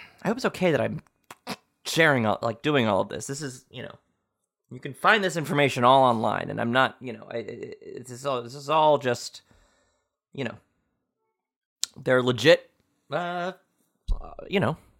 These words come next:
course here. Uh, okay, so we're just gonna kind of get started. Okay, it looks like there's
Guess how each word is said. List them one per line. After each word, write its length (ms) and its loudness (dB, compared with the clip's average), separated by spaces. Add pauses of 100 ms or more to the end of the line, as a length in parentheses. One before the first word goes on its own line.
(120)
course 280 4
here. 240 -2
Uh, 240 6
okay, 240 0
so 400 4 (1000)
we're 120 10
just 140 0
gonna 140 0
kind 180 0
of 140 0
get 180 0
started. 880 2
Okay, 160 0
it 60 2
looks 220 0
like 120 2
there's 420 0